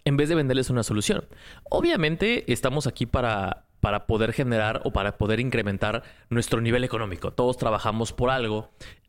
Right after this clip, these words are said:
a pesar de que nos encante lo que hacemos. Pero pero siempre hay que buscar el bien en común. Y ese es un tema que creo que vale mucho la pena.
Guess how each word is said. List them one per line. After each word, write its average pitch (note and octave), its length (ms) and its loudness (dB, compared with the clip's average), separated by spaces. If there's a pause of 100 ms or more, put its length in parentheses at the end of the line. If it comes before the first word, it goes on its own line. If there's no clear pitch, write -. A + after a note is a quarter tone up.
a - 140 0
pesar C#3 200 2
de D#3 60 0
que C3+ 80 -2
nos A#2 140 0
encante A2+ 360 0
lo A2 100 0
que C#3 60 2
hacemos. C3+ 400 0 (420)
Pero D#3+ 460 0 (280)
pero E3+ 160 4
siempre B3 300 0
hay - 20 0
que A#3+ 120 0
buscar F3+ 280 0
el D3+ 80 2
bien C#3 160 0
en A#2+ 80 -2
común. F#2+ 300 -2
Y F#3 160 2
ese G#3 160 0
es G3+ 100 -2
un G3+ 80 0
tema E3 320 0
que C3 160 -4
creo C3+ 220 2
que D3+ 80 0
vale C3 240 2
mucho B2+ 300 -2
la G#2 120 0
pena. F#2 240 -2